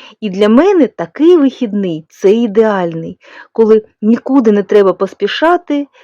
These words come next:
я вмикаю або дівчат, дивлюся, що вони нав'язали за тиждень, або улюблений серіал, і просто в'яжу. І з цього в мене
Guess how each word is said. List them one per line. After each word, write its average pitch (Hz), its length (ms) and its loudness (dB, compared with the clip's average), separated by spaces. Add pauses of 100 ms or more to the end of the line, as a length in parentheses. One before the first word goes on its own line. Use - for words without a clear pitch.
(100)
я 254 180 2
вмикаю 185 600 0
або 180 260 -6
дівчат, 294 680 -6 (1600)
дивлюся, 247 560 2
що 247 280 0
вони 240 280 4
нав'язали 233 920 -2 (260)
за 226 240 0
тиждень, 233 720 -4 (1080)
або 226 440 2 (120)
улюблений 208 480 -2
серіал, 269 680 -2 (1300)
і 262 480 0 (100)
просто 285 560 0
в'яжу. 202 540 -4 (540)
І 208 160 -4
з - 160 -16
цього 311 440 2
в 220 60 -4
мене 175 440 -4